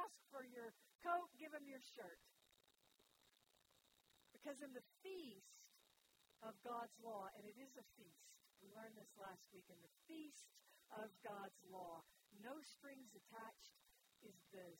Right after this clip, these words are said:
secret sauce, it's the gravy. And you know what it will get you, living out that command? Well, probably it'll wear you out,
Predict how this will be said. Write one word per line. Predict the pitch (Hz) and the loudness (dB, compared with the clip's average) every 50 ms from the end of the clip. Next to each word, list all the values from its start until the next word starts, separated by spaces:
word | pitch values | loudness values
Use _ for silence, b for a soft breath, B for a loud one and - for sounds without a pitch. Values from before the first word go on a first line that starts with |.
| - - | -6 -6
secret | - 262 226 - 220 - - - - - | -6 -6 -6 -8 -10 -12 -10 -12 -14 -14
sauce, | - - - - - - - - - - - | -14 -16 -18 -18 -16 -16 -16 -16 -16 -18 -16
it's | - - - - - | -14 -16 -14 -16 -18
the | 196 - 185 | -16 -10 -6
gravy. | 185 185 175 170 - - - - - - - - - - - - - - - - - - - - - - - - - - - - - - - - - - - - - - - - - - - - - - 214 | -4 -4 -4 -4 -8 -12 -18 -20 -20 -20 -20 -20 -20 -20 -20 -20 -20 -20 -20 -20 -20 -20 -20 -20 -20 -20 -20 -20 -20 -20 -20 -20 -20 -20 -20 -20 -20 -20 -20 -20 -20 -20 -20 -20 -20 -20 -20 -20 -20 -16 -10
And | 208 208 | -8 -4
you | 208 | 0
know | 240 254 | 0 2
what | 262 277 262 | 2 2 2
it | 247 226 | 0 0
will | 233 - - | -2 -4 -2
get | 220 226 254 - 302 | -2 -2 -2 -2 -4
you, | 311 330 359 349 - - - - - - - - - 214 | -4 -4 -4 -6 -10 -16 -20 -20 -20 -20 -20 -20 -8 -6
living | 220 226 247 247 247 | -6 -6 -4 -4 -2
out | 240 240 240 - 254 | -2 -2 0 0 -2
that | 233 226 - - 233 | -2 -2 -2 -8 -12
command? | 214 208 202 208 220 240 254 262 269 - - - - - - - - - - - - - - - - - - - - - - - - - - - - - - - - - - - - - - - - - - | -8 -8 -6 -6 -6 -8 -8 -10 -14 -16 -20 -20 -20 -20 -20 -20 -20 -20 -20 -20 -20 -20 -20 -20 -20 -20 -20 -20 -20 -20 -20 -20 -20 -20 -20 -20 -20 -20 -20 -20 -20 -20 -20 -20 -20 -20 -20 -20 -14 -8 -4
Well, | 196 196 208 - - | -4 -2 -4 0 2
probably | 247 247 254 262 214 202 | 2 2 2 2 -2 -4
it'll | 196 180 170 165 196 | -4 -4 -6 -6 -4
wear | 214 226 226 | -4 -4 -4
you | 247 240 233 202 185 | -6 -6 -8 -6 -6
out, | 170 170 - - | -4 -4 -6 -8